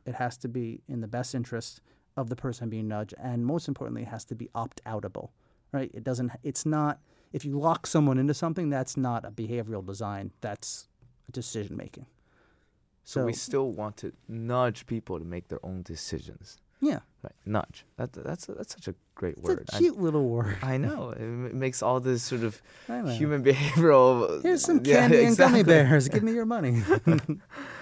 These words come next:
Speaker 2: Um, so the name of our show is Policy Punchline. I'll ask you at the, uh, as the very last question,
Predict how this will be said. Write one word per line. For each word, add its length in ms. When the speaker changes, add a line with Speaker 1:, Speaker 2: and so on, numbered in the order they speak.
Speaker 2:
Um, 320
so 140
the 80
name 240
of 80
our 100
show 200
is 80
Policy 300
Punchline. 500
I'll 120
ask 160
you 80
at 100
the, 280
uh, 20
as 200
the 40
very 160
last 280
question, 440